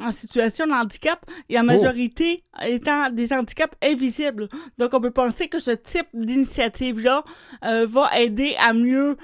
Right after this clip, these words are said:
Speaker 1: peut-être comprendre les collègues et avoir une meilleure, euh, conversation, à ouvrir la conversation entre les collègues. Euh, WeCare qui, euh,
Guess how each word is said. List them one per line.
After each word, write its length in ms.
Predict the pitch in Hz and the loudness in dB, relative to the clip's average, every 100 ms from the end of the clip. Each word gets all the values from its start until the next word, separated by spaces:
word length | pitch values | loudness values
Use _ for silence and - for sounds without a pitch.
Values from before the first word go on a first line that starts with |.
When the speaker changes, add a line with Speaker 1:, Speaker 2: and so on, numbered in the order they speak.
| - _ | -18 _
Speaker 1:
peut-être 420 | - 240 262 262 - | -8 -2 0 -2 -2
comprendre 540 | 262 247 - 370 392 | 0 0 -2 -2 0
les 120 | 254 | 0
collègues 440 | 262 240 254 285 233 | 2 2 2 0 0
et 140 | 220 | 2
avoir 400 | 214 226 262 214 | 4 4 0 -2
une 160 | 233 233 | -4 0
meilleure, 600 | 240 247 269 294 254 - | 2 4 4 2 0 0
euh, 520 | 226 220 220 208 - _ _ _ - - | 0 0 -4 -8 -14 _ _ _ -20 -4
conversation, 920 | 262 262 269 - 254 226 - 330 359 | 0 4 2 2 0 0 0 -2 2
à 80 | 247 | 0
ouvrir 220 | 202 269 | 2 0
la 100 | 247 | 0
conversation 560 | 240 247 240 254 226 339 330 254 | -2 -4 -2 -4 -2 -4 -2 -2
entre 300 | 262 - 247 | -2 -2 -2
les 180 | 226 | 0
collègues. 480 | 220 226 247 285 240 - 330 381 285 | 0 2 2 0 -4 -6 -12 -18 -8
Euh, 220 | 214 220 226 | -2 2 2
WeCare 520 | 269 - 294 320 - | 2 2 2 2 0
qui, 260 | 262 254 - | -2 -2 2
euh, 380 | 240 220 214 | 2 4 2